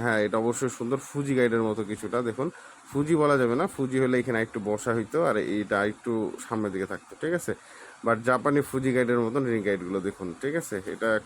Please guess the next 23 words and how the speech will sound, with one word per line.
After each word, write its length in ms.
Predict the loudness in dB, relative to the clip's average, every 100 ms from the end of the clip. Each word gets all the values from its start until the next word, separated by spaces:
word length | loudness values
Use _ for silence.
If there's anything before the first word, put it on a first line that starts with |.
| -6
খুবই 180 | -2 0
অসাধারণ 460 | 0 -4 -4 -4 -6
একটা 160 | -6 -6
রিং 140 | -6
গাইড। 180 | -6 -8 -16 -20 -20 -20 -16 -8
প্রত্যেকটা 500 | -8 -4 -6 0 2
রিং 220 | 4 2
গাইড 160 | 0
দেখলে 240 | 0 0 0
বুঝতে 240 | -2 -2
পারবেন, 260 | -2 0 -2
ভিতরে 320 | -4 -4 -4
সিরামিকটা 600 | -4 0 2 0 0 0
মাশাআল্লাহ 500 | 0 -2 -2 0 0
অনেকটা 300 | 0 -2 -2
মোটা, 340 | -2 0 -2
যে 140 | 0 -2
কারণে 300 | 0 0 -2 -2
পুরোটা 300 | -4 -2 -4 -4
ফুজির 220 | -4 -4
মতনই 360 | -4 -4 -2
লাগে 200 | -2 -2 -6
কিছুটা। 380 | -10 -8 -6